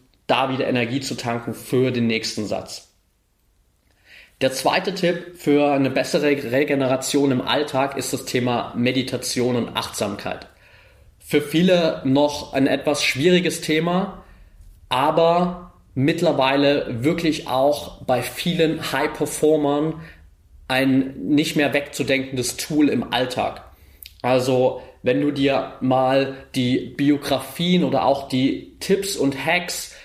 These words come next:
vieler erfolgreicher Menschen anschaust, dann wirst du feststellen, dass sich bei nahezu jedem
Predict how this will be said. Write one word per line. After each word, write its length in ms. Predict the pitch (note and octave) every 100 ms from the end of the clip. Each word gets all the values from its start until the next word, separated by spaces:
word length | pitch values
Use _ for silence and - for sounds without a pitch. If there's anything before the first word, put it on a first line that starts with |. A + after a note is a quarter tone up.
| -
vieler 460 | - - F3+ F#3 F3
erfolgreicher 800 | - D3 - D#3+ D3+ C#3+ C#3 B2+
Menschen 380 | B2+ C#3 - -
anschaust, 720 | D3 D3+ - A#2 C#3+ - - - -
dann 300 | C3 B2+ B2 -
wirst 280 | C3+ E3 -
du 400 | E3+ E3 - -
feststellen, 840 | - - F3+ - - - C3+ D3 C#3+
dass 180 | B2+ -
sich 200 | C3 -
bei 120 | B2+
nahezu 480 | C3+ B2+ D#3+ - C#3
jedem 560 | C3 E3 D3+ C#3+ D#3